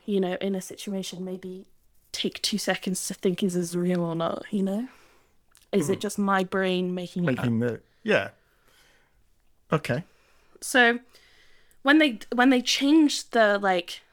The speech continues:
Speaker 1: um, environment, it actually worked, like, shockingly. <laughs> So Philip would knock on the table,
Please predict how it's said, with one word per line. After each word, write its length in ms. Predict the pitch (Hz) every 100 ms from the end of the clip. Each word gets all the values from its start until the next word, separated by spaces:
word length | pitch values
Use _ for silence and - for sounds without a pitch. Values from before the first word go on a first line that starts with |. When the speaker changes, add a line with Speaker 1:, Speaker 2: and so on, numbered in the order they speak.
| _ _ -
Speaker 1:
um, 180 | 196 196
environment, 760 | 196 202 226 294 320 233 190 190 -
it 140 | 220 -
actually 540 | - - - 226 208
worked, 760 | 185 196 208 - - - - - _ _ _ _ _ _ _ _
like, 180 | 220 196
shockingly. 800 | - - 208 - 185 165 147 208 -
<laughs> 60 | - - _ _ _ _ _ -
So 520 | - 233 208 196 196 202 _ _ _ _
Philip 600 | _ - 349 349 269 -
would 360 | 240 233 214 214 -
knock 640 | 220 220 190 202 _ - - -
on 120 | 233
the 80 | 214
table, 760 | 202 - 330 285 175 165 185